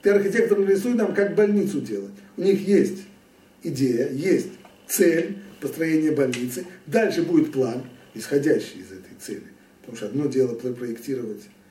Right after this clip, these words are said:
дом для проживания, другое дело проектировать больницу. А уже потом будем, когда уже начнем строить, вот тогда мы начнем с фундамента. Поскольку мир создан ради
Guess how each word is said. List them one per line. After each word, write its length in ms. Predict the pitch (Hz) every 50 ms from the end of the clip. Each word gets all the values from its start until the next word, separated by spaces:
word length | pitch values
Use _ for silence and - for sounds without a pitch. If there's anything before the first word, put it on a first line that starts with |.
| _ _ _ _
дом 360 | - 110 120 156 147 131 123 117
для 400 | 113 123 123 120 117 113 110 107 -
проживания, 480 | 120 117 113 113 104 107 107 107 110
другое 320 | 110 107 113 113 123 131 131
дело 220 | 135 131 127 127
проектировать 480 | 127 131 135 131 - - 143 143 143 143
больницу. 460 | 143 170 175 196 202 202 - - - - - - - _ _ _ - - -
А 120 | - 156 170
уже 180 | 160 185 202
потом 420 | 196 220 214 220 302 311 294 240 202
будем, 200 | 180 196 196 190
когда 220 | 185 175 185 208
уже 140 | 208 - -
начнем 320 | 180 170 - 202 196 185
строить, 320 | - - 226 277 254 - -
вот 120 | 131 131
тогда 260 | - 160 160 165 190
мы 80 | 202 170
начнем 280 | 143 131 135 139 135 131
с 40 |
фундамента. 400 | - 151 147 139 123 117 104 107 - - - - - - - - - _ _ _ - - - - - - - - _ _ -
Поскольку 720 | - 123 117 - - - - 196 180 160 143 - - 135
мир 260 | 131 135 139 131 127
создан 500 | 127 - 143 131 123 120 - 113 104 104 104
ради 260 | 107 104 104 98 107